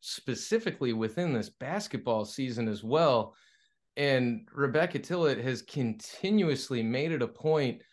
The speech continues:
to really stay up with her and support her emotionally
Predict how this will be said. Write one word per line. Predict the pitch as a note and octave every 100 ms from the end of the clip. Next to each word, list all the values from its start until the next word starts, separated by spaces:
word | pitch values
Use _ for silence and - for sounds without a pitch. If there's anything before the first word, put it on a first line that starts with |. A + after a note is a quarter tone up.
| _ _ _
to | -
really | C3+ D3+
stay | C#3+ - C#3+ D3
up | D3 C3+
with | A#2 -
her | D#3 C#3 G#2
and | G2 F2+
support | - A2+ - D3 G#2+
her | D#3+ C3+
emotionally | A2+ B2+ E3 E3 C3+ A2+ G2+ F2+